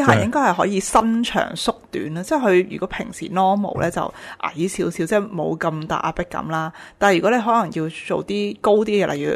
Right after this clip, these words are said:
呃，整個屋頂咁先算啦，咁佢應該係可以拉長個身或者拉長對腳，咁佢咪方便去做嘢咯，佢咪唔使好似人類咁樣爬梯咯。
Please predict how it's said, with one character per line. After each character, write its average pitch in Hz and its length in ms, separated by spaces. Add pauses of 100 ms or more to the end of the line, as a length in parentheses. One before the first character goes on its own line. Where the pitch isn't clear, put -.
(140)
呃， 170 120
整 165 220
個 175 340
屋 - 140 (100)
頂 123 320
咁 175 180
先 180 160
算 175 200
啦， 156 140 (280)
咁 330 100
佢 349 120
應 302 120
該 330 100
係 202 120
可 170 80
以 202 80
拉 220 280
長 156 340
個 156 120
身 196 220
或 190 80
者 160 60
拉 175 180
長 175 180
對 - 300
腳， 165 100 (160)
咁 - 180
佢 247 100
咪 160 160
方 175 220
便 165 180
去 - 80
做 147 160
嘢 143 160
咯， 160 100 (280)
佢 202 100
咪 175 160
唔 147 100
使 170 80
好 190 160
似 196 80
人 135 380
類 147 260
咁 - 80
樣 170 40
爬 - 160 (240)
梯 160 80
咯。 156 120